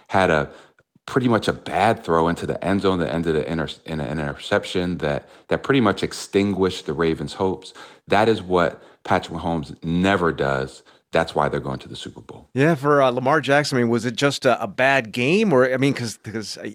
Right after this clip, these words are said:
Speaker 2: he was, as you said it, I mean, he was the M V P possibly of the National Football League. They had one of the highest scoring offenses in the league, and then just, like, they completely tanked.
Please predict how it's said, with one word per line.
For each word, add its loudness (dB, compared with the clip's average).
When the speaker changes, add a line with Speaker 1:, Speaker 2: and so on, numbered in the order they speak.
Speaker 2:
he -10
was, -4
as -4
you -2
said 6
it, -4
I -4
mean, -4
he -2
was -4
the -12
M 4
V 6
P -2
possibly -2
of -2
the -2
National -2
Football -2
League. -4
They -4
had 2
one 0
of -2
the -4
highest 2
scoring 0
offenses 0
in -2
the -2
league, 2
and 2
then 2
just, -14
like, -12
they -8
completely -8
tanked. -10